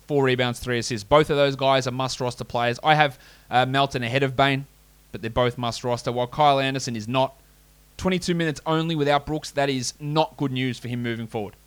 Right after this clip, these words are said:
If you need to free up, look, if you've got the option, if you've got Anderson and Bane and Melton are there, you drop Anderson, you add one of those two guys. That's what I would do. Jaren Jackson, not great, but the four blocks is awesome. Thirteen and six with three threes.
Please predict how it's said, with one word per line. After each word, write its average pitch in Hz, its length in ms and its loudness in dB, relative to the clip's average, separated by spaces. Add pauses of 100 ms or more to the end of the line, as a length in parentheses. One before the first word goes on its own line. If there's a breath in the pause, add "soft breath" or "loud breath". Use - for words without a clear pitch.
(720)
If 117 140 -10
you 120 80 -4
need 160 260 2
to 190 80 -2
free 185 180 2
up, 170 160 2
look, 156 120 -2
if 151 120 -2
you've 214 100 -8
got 233 160 0
the 196 80 2
option, 180 240 2
if 131 100 -6
you've 208 120 -6
got 226 200 0
Anderson 165 400 -2
and 135 200 -4
Bane 156 220 2
and 147 120 -4
Melton 139 300 -6
are 120 80 -8
there, 156 200 -2 (220 soft breath)
you 123 100 -10
drop 131 300 0
Anderson, 139 400 -2
you 127 80 -4
add 123 180 0
one 123 120 -4
of 113 60 -8
those 110 180 -4
two 113 120 -10
guys. 95 280 -8
That's 123 240 -4
what 110 100 0
I 107 60 0
would 104 140 -6
do. 90 120 -14 (400 soft breath)
Jaren 185 240 2
Jackson, 175 420 2
not 202 220 -10
great, 160 360 4
but - 160 -10
the 139 40 -10
four 170 260 4
blocks 151 280 2
is 110 100 -8
awesome. 170 400 -4 (540)
Thirteen 160 360 0
and 147 120 -6
six - 260 -6
with 120 120 -8
three 135 240 -6
threes. 143 420 -8